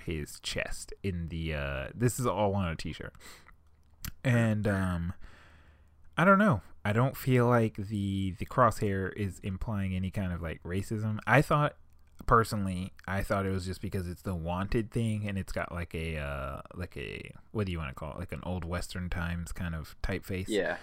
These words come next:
Speaker 1: Yeah. So I thought that's the kind of idea they were going with, you know, like, the whole old Western theme, you know, like, shooting stuff. I don't think it's like,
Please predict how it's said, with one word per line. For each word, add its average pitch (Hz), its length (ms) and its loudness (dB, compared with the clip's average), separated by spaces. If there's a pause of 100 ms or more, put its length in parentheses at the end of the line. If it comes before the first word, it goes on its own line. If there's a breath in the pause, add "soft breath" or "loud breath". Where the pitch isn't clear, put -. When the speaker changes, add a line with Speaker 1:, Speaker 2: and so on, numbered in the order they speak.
(340 loud breath)
Speaker 1:
Yeah. 101 400 4
So 127 200 6
I 143 120 10
thought 143 240 4
that's 117 260 2
the 104 120 -4
kind 95 240 -2
of 85 80 -2
idea 87 340 0
they 78 140 -4
were 73 80 -14
going 80 320 -8
with, - 280 -10
you 98 140 -4
know, 85 120 -4
like, 78 180 -6
the 87 100 -4
whole 80 460 -4
old 92 240 -2
Western 95 440 -4
theme, 82 440 -6 (100)
you - 80 -6
know, 71 100 -6
like, - 200 -10
shooting 107 520 2 (300 loud breath)
stuff. - 420 -6 (100)
I 151 100 12
don't 156 180 10
think 143 300 4
it's 117 180 0
like, 98 220 0